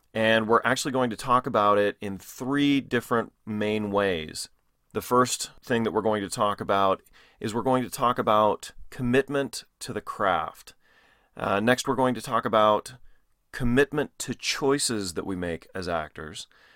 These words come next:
And then finally, we're going to talk about commitment to self. So, talking about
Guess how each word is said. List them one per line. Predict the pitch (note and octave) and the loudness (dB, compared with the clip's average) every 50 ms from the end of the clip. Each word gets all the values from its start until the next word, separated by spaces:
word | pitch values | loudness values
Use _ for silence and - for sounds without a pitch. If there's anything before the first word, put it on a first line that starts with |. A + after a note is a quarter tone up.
| _ _ _ _ | _ _ _ _
And | - - A#2+ A#2 | -6 -4 -2 -2
then | A#2 A#2 | -2 0
finally, | - D3 C#3 D3+ D3 C#3 | 2 4 4 4 4 2
we're | C3 B2 | 0 0
going | A#2+ A#2+ A#2+ A#2 A2+ | 2 0 0 0 0
to | A2 | -4
talk | - - A2+ G2+ G2+ A2 | -4 0 0 0 0 2
about | F#2+ G2 F2+ - | 0 0 0 0
commitment | - A2 G#2 - - F#2+ F#2+ - | -4 -6 -6 -6 -6 -10 -12 -12
to | - - | -8 -6
self. | - - A2 F2 D#2 - - - - - - - - _ _ _ _ _ _ _ _ _ _ _ _ _ _ _ - | -4 -2 -2 -2 -2 -4 -8 -14 -20 -20 -20 -20 -20 _ _ _ _ _ _ _ _ _ _ _ _ _ _ _ -12
So, | - - - - C#3 A#2+ G2+ E2+ - - - - _ _ _ _ _ _ _ _ - - | -8 -4 2 4 4 4 4 2 -2 -8 -20 -20 _ _ _ _ _ _ _ _ -20 -12
talking | - A#2+ A#2 C#3 - - F3 F3 | -6 -2 -2 -2 -4 -6 -10 -8
about | - - F#2 A#2 G#2+ G2+ G2+ G#2 G2 - - | -6 -4 0 0 2 4 4 2 0 -2 -8